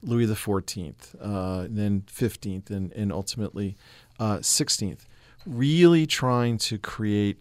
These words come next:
a, a dynamic power center. Uh, and France, of course, had been, in many ways, the superpower on the continent for centuries, uh, at, at, at that point. And so the British, you know, sensing that their opportunity was gonna be out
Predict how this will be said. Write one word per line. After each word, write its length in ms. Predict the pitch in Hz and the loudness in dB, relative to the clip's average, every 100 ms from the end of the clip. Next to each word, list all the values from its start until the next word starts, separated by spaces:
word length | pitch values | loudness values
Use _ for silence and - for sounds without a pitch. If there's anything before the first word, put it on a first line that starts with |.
| - | -8
a, 380 | 98 92 90 - - | -6 -4 -4 -6 -6
a 100 | 98 | -6
dynamic 640 | - 104 104 117 131 127 | -2 2 4 4 2 2
power 440 | - - 131 131 123 | 2 4 4 4 4
center. 680 | - 107 98 101 101 95 - - - - - - | 2 0 -2 -2 -4 -4 -8 -20 -20 -20 -12 -2
Uh, 160 | 113 135 | 0 2
and 140 | 139 | 2
France, 340 | - 202 196 | 4 4 4
of 60 | - | 2
course, 280 | - 131 - | 2 2 2
had 220 | 110 - | -4 0
been, 440 | 127 135 139 135 - - - 156 | 4 6 6 2 -2 -14 -12 -2
in 120 | 110 | 2
many 220 | 117 123 | 4 6
ways, 300 | 107 98 - | 6 4 2
the 80 | 95 | 0
superpower 760 | - 151 143 117 110 98 95 | 2 2 0 0 2 2 2
on 60 | 87 | -2
the 80 | 90 | -6
continent 600 | - 101 98 101 92 - | -4 -4 -4 -6 -6 -8
for 540 | - - 107 95 92 - - - - | -14 -6 -2 0 0 -4 -16 -20 -8
centuries, 680 | - - 139 - 101 87 - - - | 0 4 4 2 -2 -4 -8 -12 -10
uh, 220 | 95 87 - - | -6 -6 -8 -6
at, 180 | 104 - _ | -6 -6 _
at, 160 | 107 101 - | -8 -8 -8
at 100 | 104 | -6
that 240 | 104 101 - | -2 -2 -2
point. 260 | 101 95 - - - - - - | -6 -6 -10 -20 -20 -20 -20 -10
And 120 | 123 | -4
so 240 | - 147 135 | 2 4 4
the 120 | 131 | 0
British, 720 | 117 170 269 135 113 - - - - - - - _ _ _ _ - - _ - - _ _ _ - | -4 -2 4 4 4 2 -4 -12 -20 -20 -20 -20 _ _ _ _ -10 -10 _ -20 -20 _ _ _ -8
you 100 | 156 | -2
know, 100 | 135 | 0
sensing 440 | - - 160 - 143 | 2 2 2 2 0
that 120 | 120 | 2
their 180 | 151 160 | 4 4
opportunity 640 | 131 - 110 - 113 104 | 4 0 -4 -2 -2 0
was 200 | 101 101 | 0 -2
gonna 200 | - 101 | -2 -2
be 160 | 98 - | -2 -4
out 280 | - 104 | 0 0